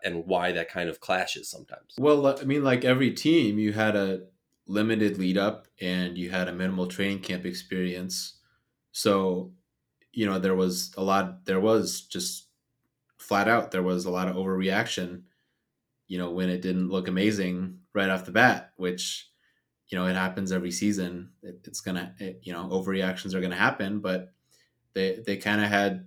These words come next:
Speaker 2: two different, uh, realities that they were kinda juggling. They had these three awesome pick and roll ball handlers in Skylar Diggins-Smith, Diana Taurasi, and Bria Hartley,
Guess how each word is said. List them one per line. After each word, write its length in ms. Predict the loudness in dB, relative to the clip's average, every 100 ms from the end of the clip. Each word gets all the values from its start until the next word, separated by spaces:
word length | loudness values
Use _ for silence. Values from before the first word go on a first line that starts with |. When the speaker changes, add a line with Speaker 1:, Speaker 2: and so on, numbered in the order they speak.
| -8
Speaker 2:
two 200 | 0 2
different, 520 | 2 0 -2 -4 -8 _ _ _ _ _ _ -8
uh, 380 | -4 -2 -2 -4 -10 _ _ -4
realities 680 | 0 2 4 2 0 0
that 140 | -2 0
they 80 | 0
were 160 | 0
kinda 300 | 0 -2 0
juggling. 480 | 2 2 2 -4 -6
They 120 | -8
had 260 | -4 -4 -2
these 220 | -2 -4
three 300 | -2 2 2
awesome 600 | 2 -2 -2 -4 -4 -8 _ _ _ _ _ _ -6
pick 140 | -2
and 80 | 0
roll 120 | 2
ball 180 | 2 2
handlers 680 | 0 0 0 -2 -2 -8 -12 _ _ _ _ -4
in 260 | -2 -2
Skylar 360 | -2 -2 0 0
Diggins-Smith, 640 | -2 -4 -4 -4 -4 -4
Diana 240 | -4 -4 -4
Taurasi, 680 | -4 -4 -4 -4 -4 -4 -4
and 240 | -8 -6
Bria 200 | -4 0
Hartley, 540 | 2 2 0 -2 -4